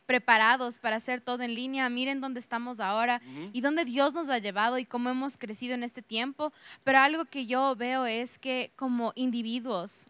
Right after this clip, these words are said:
Speaker 1: a veces la mascarilla no solo nos calla a nosotros hablar físicamente, sino también calla nuestro espíritu y calla nuestra fe. Y eso es en lo que tenemos que trabajar y
Speaker 2: Así
Speaker 1: enfocarnos.
Speaker 2: es, así es. Apocalipsis doce once dice,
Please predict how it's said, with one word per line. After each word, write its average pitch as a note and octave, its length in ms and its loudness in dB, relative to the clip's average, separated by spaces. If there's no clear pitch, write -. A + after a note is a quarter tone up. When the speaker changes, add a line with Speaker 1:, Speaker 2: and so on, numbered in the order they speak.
Speaker 1:
a A3+ 100 2
veces D4 600 -4
la A#3+ 140 0
mascarilla A#3 680 0
no B3 180 -2
solo C4+ 300 -4
nos A#3+ 240 -2
calla A#3 480 4
a G#3 80 0
nosotros A3+ 720 -4
hablar A3 420 6
físicamente, B3 840 -4
sino B3 220 -8
también A3 320 -4
calla G#3+ 400 2
nuestro G#3 340 -10
espíritu G#3 640 -8
y A3+ 80 -6
calla A#3 340 6
nuestra G#3 400 -6
fe. G3+ 300 -6
Y A#3 120 0
eso B3 200 -2
es A#3+ 60 -6
en A#3+ 140 -4
lo G#3+ 80 -6
que G#3+ 100 -16
tenemos G#3+ 440 -8
que - 100 -18
trabajar F#3 500 -6
y F#3 60 -8
Speaker 2:
Así C#3+ 180 -2
Speaker 1:
enfocarnos. G3 340 4
Speaker 2:
es, - 200 -8
así - 220 0
es. C3 240 -2
Apocalipsis F#3+ 720 2
doce G#3 380 2
once E3+ 480 0
dice, D#3 380 2